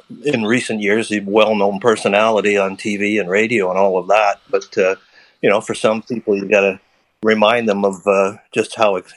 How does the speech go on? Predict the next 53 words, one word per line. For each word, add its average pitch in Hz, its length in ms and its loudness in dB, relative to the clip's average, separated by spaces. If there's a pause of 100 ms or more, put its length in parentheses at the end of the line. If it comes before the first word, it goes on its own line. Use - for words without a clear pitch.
extensive 110 600 -2
his 95 220 -4
background 95 640 0
was, 98 220 0
and, 120 160 -2 (200)
and 160 100 4
it 143 100 2
helps 170 320 0
to - 120 -8
personalize 104 720 0
a 98 40 -4
lot 95 220 0
of 92 80 -10
the 95 100 -12
stories 98 540 -4
too. 120 300 -6
And 87 80 -10
it's 90 140 -16
just - 280 -10 (320)
not 107 200 2
somebody 101 460 0
telling 104 400 -2
other 113 240 0
people's 104 440 -4
stories, 98 460 -2
but 101 140 -2
it's, - 240 -8 (440)
um, 92 540 -2
stories 117 440 2
from 101 180 -2
people 107 300 0
that 104 160 0
they 120 120 4
were 101 200 0
involved 110 420 2
with - 240 0
or, 101 300 0 (360)
uh, 104 300 0
were 107 200 0
involved 104 340 2
with 101 160 0
themselves. 107 600 0
You 104 80 -4
know, 92 160 -2
when 95 140 -6
he 98 40 -12
tells 95 320 0
the 92 60 -14
story 101 400 0
of 95 60 -4
how 98 180 2
he 107 80 0
drafted 104 640 0